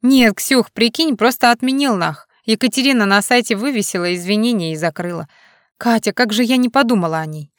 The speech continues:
С Викой быстро закончила разговор и набрала Катю.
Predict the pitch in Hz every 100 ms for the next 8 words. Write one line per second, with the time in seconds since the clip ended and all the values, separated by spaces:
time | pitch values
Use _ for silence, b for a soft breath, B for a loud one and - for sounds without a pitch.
0 | b b b - - 269 - 214 180 247
1 | - 202 196 202 202 220 208 196 190 190
2 | 214 254 196 185 185 185 196 - 170 -